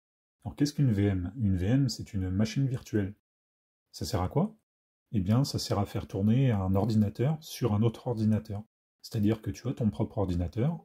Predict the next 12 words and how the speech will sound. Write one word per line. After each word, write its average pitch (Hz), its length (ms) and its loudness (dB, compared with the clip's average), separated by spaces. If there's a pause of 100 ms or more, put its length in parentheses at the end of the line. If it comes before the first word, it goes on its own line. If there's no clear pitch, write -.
et 110 80 -4
puis 139 260 -2
dessus, 117 400 -2
tu - 220 -8
peux 104 160 -4
avoir 98 360 -2
un, 110 220 6
deux 107 220 2
ou 120 160 0
trois 104 320 -2
autres, 139 260 -2
euh, 95 140 -4